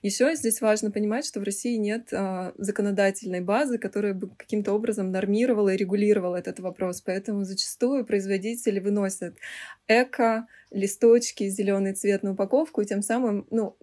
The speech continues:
занимаются, скажем так, гринвошингом, да, то есть такой ввод в потребителя в заблуждение, потому что на первый взгляд может показаться, что продукт экологичный, а если копнуть глубже, то это не совсем так. Поэтому действительно, на первое, на что нужно обращать внимание, я бы даже сказала,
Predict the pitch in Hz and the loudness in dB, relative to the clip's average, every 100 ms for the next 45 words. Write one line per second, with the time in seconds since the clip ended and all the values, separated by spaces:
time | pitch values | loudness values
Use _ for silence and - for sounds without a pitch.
0 | - 202 208 208 233 240 240 - 202 202 | -8 -2 2 2 2 0 -4 -4 -2 0
1 | 208 202 202 196 208 196 202 175 180 190 | -2 2 2 4 4 2 -2 -4 -4 -4
2 | 196 190 202 202 185 208 208 - 208 202 | -4 -8 -6 -6 0 0 0 -4 -6 -4
3 | 202 202 185 185 196 202 190 185 - 185 | -4 -6 -6 -4 -4 -2 -4 -6 -10 -8
4 | 185 196 220 202 - 180 196 190 - 202 | -6 -2 0 0 -2 -4 -4 -8 -6 -4
5 | 202 190 190 - - 202 196 196 202 202 | 0 0 -2 -8 -8 -6 -6 -6 -4 -2
6 | 202 254 311 - 214 196 196 190 196 202 | 0 -2 -4 -4 -4 -4 -4 -6 -6 -6
7 | 196 208 202 196 254 277 220 202 208 208 | -6 -4 -4 -2 -4 -4 -6 -6 -6 -4
8 | 196 190 190 202 196 185 180 - - - | -4 -4 -6 -6 -4 -4 -8 -12 -18 -16
9 | - - - 233 302 247 240 247 233 240 | -16 -6 0 2 2 2 2 0 0 0
10 | 196 202 247 226 208 202 - 208 202 202 | 0 0 2 2 2 -2 -2 -4 -4 -4
11 | 196 196 208 208 214 247 311 233 - 226 | -4 -2 -4 -2 -4 -2 0 0 0 -2
12 | 269 226 - 214 220 220 - | 0 -2 -2 -4 -2 -2 -6